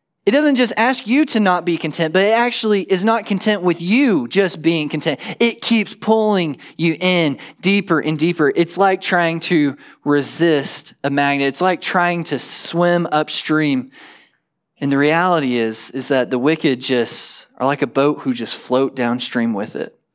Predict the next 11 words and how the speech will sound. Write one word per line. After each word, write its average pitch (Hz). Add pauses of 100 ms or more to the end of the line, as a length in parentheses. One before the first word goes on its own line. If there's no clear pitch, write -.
(460)
Just -
let 160
it - (200)
take 170
it, -
take 160
them 131
wherever 151 (380)
it 131
desire, 123
wherever 131